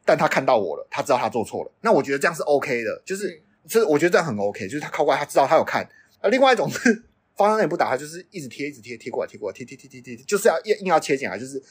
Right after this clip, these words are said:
Speaker 1: 他不觉得他自己做错。
Speaker 2: 嗯。
Speaker 1: 方向灯也不打，然后也不看，也不保持安全距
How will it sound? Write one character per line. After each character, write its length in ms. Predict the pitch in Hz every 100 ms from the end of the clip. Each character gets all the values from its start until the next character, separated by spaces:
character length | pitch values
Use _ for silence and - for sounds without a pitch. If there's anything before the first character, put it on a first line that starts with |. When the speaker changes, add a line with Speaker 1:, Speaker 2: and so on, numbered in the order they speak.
| _ -
Speaker 1:
他 120 | 185
不 120 | 196
觉 80 | 139
得 60 |
他 80 | 123
自 80 | 127
己 80 | 95
做 140 | 101
错。 200 | 104 90 _ _ _
Speaker 2:
嗯。 100 | 214 180 - _ _
Speaker 1:
方 160 | - 175
向 100 | 180
灯 120 | 165
也 40 |
不 100 | 113
打， 220 | 120 - - _
然 80 | -
后 60 | 147
也 100 | 120
不 80 | 127
看， 200 | 160 127
也 60 |
不 80 | 135
保 140 | 139
持 80 | 107
安 100 | 117
全 100 | 113
距 120 | 101